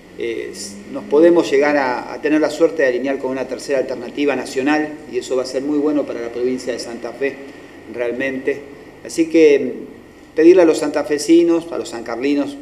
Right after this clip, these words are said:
obviamente, que piensen bien al momento de votar. Yo realmente no me imagino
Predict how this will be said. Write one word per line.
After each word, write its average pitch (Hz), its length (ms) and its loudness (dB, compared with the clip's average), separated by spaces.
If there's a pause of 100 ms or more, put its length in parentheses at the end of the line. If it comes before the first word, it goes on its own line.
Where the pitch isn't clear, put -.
obviamente, 135 840 -4 (360)
que 127 100 -2
piensen 165 400 4
bien 160 120 2
al 151 100 2
momento 139 360 -2
de 127 60 4
votar. 117 300 0
Yo - 540 -16
realmente 131 360 -4
no 143 100 2
me 151 100 2
imagino 143 720 -2